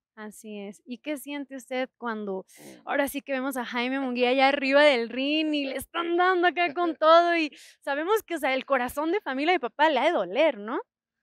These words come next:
Speaker 2: Fíjate que como, como, como que ya estoy impuesto, no, no, no pongo nada de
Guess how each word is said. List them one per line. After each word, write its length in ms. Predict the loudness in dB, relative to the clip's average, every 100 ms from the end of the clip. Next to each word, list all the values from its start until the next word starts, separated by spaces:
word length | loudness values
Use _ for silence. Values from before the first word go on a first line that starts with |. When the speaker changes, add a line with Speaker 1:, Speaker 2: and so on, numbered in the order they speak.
| _ -6
Speaker 2:
Fíjate 360 | -2 -2 -4
que 160 | -8 -12
como, 360 | -14 -14 -12 -12
como, 300 | -10 -10 -10
como 340 | -12 -12 -12
que 300 | -8 -6 -4
ya 140 | -2 -2
estoy 300 | -4 -6 -8
impuesto, 580 | -8 -6 -6 -8 -12 -12
no, 200 | -12 -12
no, 240 | -14 -14
no 120 | -16 -14
pongo 280 | -14 -12
nada 300 | -8 -4 -4
de 20 | -6